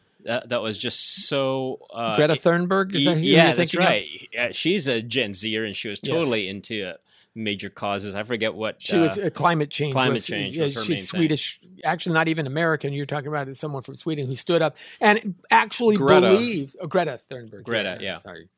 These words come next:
Speaker 2: A-, and actually believes that the world is in peril. And this is another thing about, about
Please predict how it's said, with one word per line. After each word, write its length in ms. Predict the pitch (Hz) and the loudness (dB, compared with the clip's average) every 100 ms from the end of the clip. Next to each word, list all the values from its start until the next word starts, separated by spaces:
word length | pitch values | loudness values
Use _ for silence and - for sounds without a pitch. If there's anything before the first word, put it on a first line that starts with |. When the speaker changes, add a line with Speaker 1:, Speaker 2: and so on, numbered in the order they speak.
| _ _ _ _ _ | _ _ _ _ _
Speaker 2:
A-, 60 | 170 | -4
and 300 | 165 180 175 | 0 2 4
actually 320 | 190 - 220 | 2 4 2
believes 760 | 156 156 151 180 202 180 135 - | 4 4 4 2 2 0 -2 -2
that 260 | 156 139 | -2 0
the 80 | 156 | 0
world 260 | 147 139 139 | 0 0 -2
is 100 | 127 | -4
in 140 | 135 | -8
peril. 200 | 127 180 | 0 2
And 160 | 185 190 | 4 6
this 200 | 240 311 | 4 2
is 100 | 233 | 0
another 380 | 190 185 185 202 | 0 2 0 0
thing 260 | 220 190 | 0 -2
about, 400 | 170 175 170 151 - _ - | 0 2 0 0 -8 _ -4
about 480 | 160 156 156 147 | -2 0 0 -2